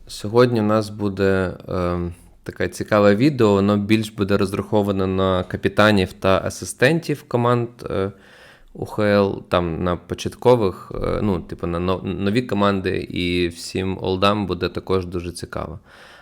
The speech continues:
А також відео буде цікаве та корисне, е, тим гравцям, які, ну, яким цікавий взагалі прогрес, їх оцінка.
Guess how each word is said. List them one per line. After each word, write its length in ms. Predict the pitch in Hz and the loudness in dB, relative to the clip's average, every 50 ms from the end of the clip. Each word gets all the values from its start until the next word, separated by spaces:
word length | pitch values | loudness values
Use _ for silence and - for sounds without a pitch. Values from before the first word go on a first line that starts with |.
| _ _ | _ _
А 60 | - | 0
також 460 | - - 131 139 - 131 113 - 117 | 4 4 4 6 6 2 2 2 0
відео 360 | 107 110 110 104 110 104 104 | 0 0 2 2 4 2 2
буде 520 | 98 98 104 98 98 101 101 98 98 95 90 | 2 0 -4 -4 0 0 2 2 2 2 0
цікаве 520 | - - - - - 95 95 95 95 92 | -2 -8 -10 -6 -2 -2 0 0 0 -4
та 160 | - - 90 | -4 -4 -8
корисне, 800 | - - - 92 95 98 95 - - - 95 92 90 90 90 87 87 - _ _ _ _ - - - - | -6 -6 -4 0 2 2 0 0 -2 -4 -2 -2 -2 -2 -4 -6 -8 -12 _ _ _ _ -20 -18 -10 -6
е, 380 | - - 90 90 87 90 87 85 - _ _ | -4 -4 -2 -2 -2 -2 -4 -6 -10 _ _
тим 200 | - 107 110 110 | 0 0 2 2
гравцям, 480 | 101 101 92 95 - - 110 113 110 95 | 2 2 0 0 0 0 2 2 2 2
які, 500 | 90 90 - - 95 95 92 90 90 87 - _ _ _ _ | 0 -2 -4 -6 -4 -4 -2 -4 -4 -8 -10 _ _ _ _
ну, 180 | - 95 85 87 | -6 -4 -2 -2
яким 300 | 90 - - 113 101 98 | -2 -2 -2 -2 -2 -2
цікавий 380 | - - - 104 104 104 98 | -6 -2 2 4 4 4 4
взагалі 320 | 90 90 92 92 92 95 92 | 2 0 0 0 2 0 0
прогрес, 800 | - - 95 92 95 95 101 117 123 127 123 - - - - | 0 0 0 0 2 2 4 4 2 2 -2 -6 -12 -14 -8
їх 260 | 98 90 92 95 - | -6 -6 -6 -4 -4
оцінка. 680 | - - - - - 120 123 120 120 - 104 98 95 | -6 -6 -6 -4 -2 0 0 0 0 -2 -2 -2 -2